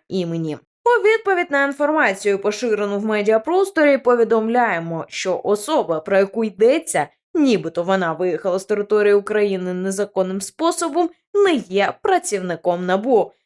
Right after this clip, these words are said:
Зазначаємо, що ця особа припинила роботу в бюро ще у липні дві тисячі двадцять третього року, звільнившись за власним бажанням. Відтак, жодним чином не пов'язане із діяльністю бюро на момент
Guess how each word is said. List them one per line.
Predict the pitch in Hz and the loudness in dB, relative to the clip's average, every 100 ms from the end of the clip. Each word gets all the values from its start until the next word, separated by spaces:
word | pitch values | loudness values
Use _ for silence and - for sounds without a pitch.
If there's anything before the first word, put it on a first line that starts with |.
| _ | _
Зазначаємо, | 392 403 330 330 330 403 269 185 | 2 2 2 0 0 0 0 -4
що | 180 196 | -6 -6
ця | 196 254 294 | 0 -2 0
особа | 381 - 220 185 190 | -6 -2 -2 2 0
припинила | 190 196 196 262 254 196 165 165 | 0 -4 -2 -2 -2 -4 -2 0
роботу | 190 185 190 190 | 0 -2 -4 -2
в | 202 | -6
бюро | 196 240 254 320 | 0 0 2 -2
ще | 330 - 233 | -2 -4 -4
у | - 208 | -2 -2
липні | 202 220 247 196 180 | 0 0 -2 -6 -4
дві | 180 208 | 0 0
тисячі | 214 220 190 202 | 0 -4 -4 -6
двадцять | 180 196 214 - 349 | -2 0 0 -2 -8
третього | 226 180 160 190 214 | -2 -2 -2 -4 0
року, | 254 220 208 208 _ _ 453 | 2 2 0 0 _ _ 2
звільнившись | 381 359 262 247 254 285 277 - | 4 2 2 -2 -2 -4 -6 -6
за | 302 339 | 0 0
власним | 208 165 120 - 170 | 0 -4 -6 -8 -6
бажанням. | 165 165 170 180 180 175 _ _ - | -4 -2 -2 -2 -4 -6 _ _ -2
Відтак, | 320 - 311 302 - | 0 2 0 0 -4
жодним | 269 240 311 320 359 339 | -8 -6 -6 -4 -4 -4
чином | - 185 175 170 185 | -4 -4 -4 -6 -6
не | 208 208 202 | -2 0 0
пов'язане | 294 294 220 180 185 220 233 - | 0 0 0 0 0 -4 -4 -2
із | 311 247 | -2 -2
діяльністю | 190 196 170 175 180 - | -4 -4 -4 -4 -8 -8
бюро | 214 233 247 269 320 320 _ - | -6 -4 0 2 2 -2 _ 0
на | 392 311 | 2 2
момент | 220 190 185 202 233 | 0 -4 -2 -4 -6